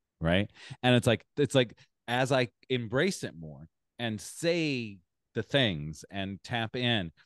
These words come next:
and can sit here and say, "Archangel Michael is my, like,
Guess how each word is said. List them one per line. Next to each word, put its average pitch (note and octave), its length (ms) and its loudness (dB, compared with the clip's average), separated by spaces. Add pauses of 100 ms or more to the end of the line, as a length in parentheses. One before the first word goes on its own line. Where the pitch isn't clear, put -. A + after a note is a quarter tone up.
(320)
and G#2 280 -6
can A2+ 160 -10
sit D3 240 -2
here A2 180 -2
and G#2 120 -4
say, G#2+ 240 0
"Archangel A#2+ 500 2
Michael A2 520 0
is A#2 440 -4 (120)
my, G#2+ 340 -2
like, G2 260 -6